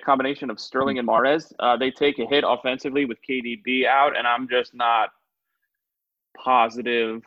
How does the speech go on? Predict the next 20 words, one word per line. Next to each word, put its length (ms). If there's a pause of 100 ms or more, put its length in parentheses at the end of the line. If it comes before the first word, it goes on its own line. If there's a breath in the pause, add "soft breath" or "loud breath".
(100)
where 260
the 100
goals 320
are 60
gonna 100
be 100
coming 320
from, 480
uh, 440 (240)
with 240 (160)
K 160
D 140
B 260
not 260
playing, 480
uh, 160
distributor 720
for 460 (120)
these 220
guys. 440